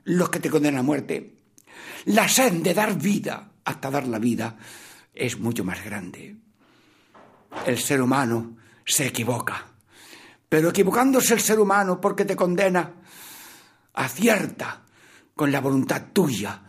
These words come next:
de mostrarnos pronto en el camino de la cruz y en la crucifixión que tu amor es universal, sin marcha atrás, único, individual y cariñoso,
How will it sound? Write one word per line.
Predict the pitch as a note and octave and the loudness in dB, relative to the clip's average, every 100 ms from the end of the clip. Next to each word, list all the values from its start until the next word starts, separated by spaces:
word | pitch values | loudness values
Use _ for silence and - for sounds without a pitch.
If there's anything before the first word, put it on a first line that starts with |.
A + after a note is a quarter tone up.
| - - - _ - | -20 -20 -20 _ -2
de | D3+ | 0
mostrarnos | E3+ E3 - G#3+ G#3+ D3+ A#2+ - | 2 0 0 0 2 0 -4 -6
pronto | - C#4 D#4 A#3+ - - - - _ _ _ _ - | -2 2 4 4 2 -4 -6 -18 _ _ _ _ -4
en | B2 | 0
el | B2+ B2+ | 0 0
camino | B2 D3 C3+ | 2 4 4
de | B2 | 0
la | - | 0
cruz | D3+ B2 | -2 -2
y | - C3+ | -4 -2
en | B2+ | -2
la | B2 | -2
crucifixión | B2 A#2 G#2 D3+ E3 - - - - - - _ _ | -4 -4 -4 -2 -2 -4 -12 -20 -20 -20 -20 _ _
que | B2 | -4
tu | A#2 | -2
amor | A2 B2 A#2+ | 0 0 -2
es | A#2 | -4
universal, | G#2+ G2+ F2+ - - - F2+ E2 _ _ - - - _ | -4 -6 -6 -6 -4 -4 -6 -16 _ _ -20 -20 -20 _
sin | - C#3+ G#2+ | -6 -2 0
marcha | A2+ C3 G#2 | -2 -4 -6
atrás, | F#2+ G#2 G2 - - _ _ _ _ _ _ _ _ - | -8 -6 -6 -8 -14 _ _ _ _ _ _ _ _ 0
único, | F#3 G#2+ - - - _ _ _ _ _ _ _ | 0 0 -10 -12 -16 _ _ _ _ _ _ _
individual | C#3 C3 A#2+ B2 G#2+ A2+ A#2 - | -2 -2 0 0 0 -2 -4 -8
y | A#2 | -8
cariñoso, | - G#2 G#2 G2+ - - - | -6 -6 -6 -6 -8 -16 -20